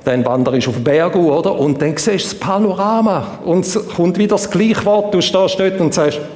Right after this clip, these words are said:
"Wow, ist das überwältigend." Oder als ich meine Frau kennengelernt habe,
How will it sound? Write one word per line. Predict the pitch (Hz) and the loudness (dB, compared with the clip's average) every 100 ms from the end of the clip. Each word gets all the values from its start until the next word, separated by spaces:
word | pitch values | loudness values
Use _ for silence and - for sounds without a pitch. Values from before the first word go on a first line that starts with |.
| - | -8
"Wow, | 117 139 135 - 95 - - | -2 0 0 -4 -8 -14 -18
ist | - 170 | -8 -4
das | 165 | -2
überwältigend." | 147 175 190 190 196 110 92 - - - - - - - - - - - - - - - - 220 - - 233 254 - - - - - - - - - - - - - | -2 0 -2 -2 -2 -4 -8 -12 -18 -20 -20 -20 -20 -20 -20 -20 -20 -20 -18 -18 -18 -20 -16 -16 -16 -16 -16 -16 -16 -18 -18 -18 -20 -20 -20 -20 -20 -20 -20 -20 -8
Oder | 135 139 | -2 0
als | 131 127 | 0 0
ich | 123 | 0
meine | 120 110 | 0 0
Frau | - 113 139 | -2 0 0
kennengelernt | - 135 139 135 123 135 127 | 0 0 0 0 0 0 -2
habe, | 135 | -2